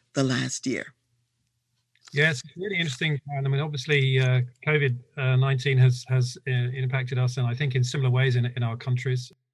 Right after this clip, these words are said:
Speaker 2: Obviously, the social justice, uh, what I call the social justice issues in the U S,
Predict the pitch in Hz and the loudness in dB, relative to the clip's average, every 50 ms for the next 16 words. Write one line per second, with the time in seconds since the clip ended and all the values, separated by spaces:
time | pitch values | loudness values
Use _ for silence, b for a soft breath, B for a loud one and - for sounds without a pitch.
0 | _ _ _ 151 156 185 180 - 175 147 147 127 - 165 180 185 208 190 131 143 | _ _ _ -4 -4 -4 -2 -2 -2 -2 -2 -4 -2 -4 -4 -2 -4 -4 -4 -4
1 | 156 151 - - 160 147 127 - - - - _ 143 123 127 120 135 135 139 151 | -4 -6 -6 -6 -6 -6 -6 -8 -12 -16 -16 _ -8 -6 -4 -4 -2 0 0 -2
2 | 165 - 151 135 127 131 127 - 135 127 127 131 123 135 131 127 127 139 127 - | -2 -2 0 0 0 0 0 0 -2 0 0 -2 -2 0 -2 -2 -2 -4 -6 -4
3 | 139 127 123 131 127 123 123 123 120 120 117 120 117 117 117 120 123 123 - - | -4 -6 -4 -2 0 0 2 2 2 2 0 0 -2 -4 -4 -4 -6 -6 -8 -16